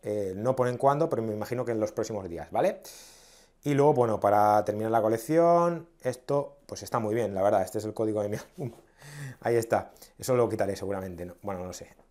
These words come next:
Ahí está, ¿vale? El álbum, eh, no he comentado la portada. La portada me parece muy chula. Creo que era lo mejor, teniendo en cuenta que el año de Messi no está todavía fichado en el Barça. Va a fichar seguramente esta semana, pero, mm, para evitar,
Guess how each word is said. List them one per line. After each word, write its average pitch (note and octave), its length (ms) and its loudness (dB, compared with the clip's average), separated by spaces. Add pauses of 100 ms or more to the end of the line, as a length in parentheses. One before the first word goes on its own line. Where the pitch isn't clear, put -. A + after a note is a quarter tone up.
(140)
Ahí A#2+ 220 -2
está, - 220 -6
¿vale? D#3 360 0 (360)
El F3 160 6
álbum, G3+ 480 10
eh, D#3 300 10
no D#3+ 80 8
he - 20 4
comentado G#3 360 8
la C3+ 160 8
portada. D#3+ 340 6
La B2 100 6
portada C3+ 280 6
me F3 120 2
parece D3+ 240 2
muy C3 120 -2
chula. G#3+ 440 6
Creo D#3+ 180 4
que D#3+ 60 0
era E3 140 6
lo D#3+ 100 4
mejor, D3+ 500 2
teniendo C#3+ 240 -4
en C#3 60 -6
cuenta C#3 220 -2
que C3+ 60 -2
el C3 60 4
año C3+ 140 0
de C3+ 80 -2
Messi C3+ 420 -4 (800)
no C#3+ 160 2
está C#3+ 220 4
todavía C3+ 400 4
fichado C3 320 0
en C3 80 -2
el C#3 100 -2
Barça. F3 380 2
Va B2 80 2
a - 20 -8
fichar A#2 280 -2
seguramente G2+ 380 -6
esta A2 160 -4
semana, F3+ 480 0
pero, D3 440 2 (120)
mm, B2+ 320 -6
para A#2+ 200 4
evitar, B2 500 2